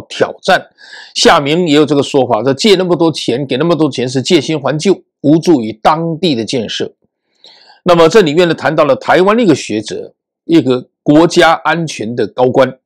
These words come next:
不得，不透明质。习近平无论是向非洲国家招手示好，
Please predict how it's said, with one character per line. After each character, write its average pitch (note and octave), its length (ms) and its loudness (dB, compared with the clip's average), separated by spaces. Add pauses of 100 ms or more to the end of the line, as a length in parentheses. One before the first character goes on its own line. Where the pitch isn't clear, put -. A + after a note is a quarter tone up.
(160)
不 E3 80 0
得， C#3 160 -8 (100)
不 - 80 -4
透 G3 160 4
明 C3 240 -2
质。 G3 200 -6 (1200)
习 C4 280 4
近 F#4 180 4
平 G#3+ 180 4
无 G3 120 6
论 A#3 160 4
是 E3+ 100 -2
向 D#3+ 200 2
非 B3+ 180 4
洲 B3 160 4
国 F#3 160 2
家 F#3 140 4
招 G3 220 2
手 C3 180 0
示 D3+ 200 -2
好， - 300 -10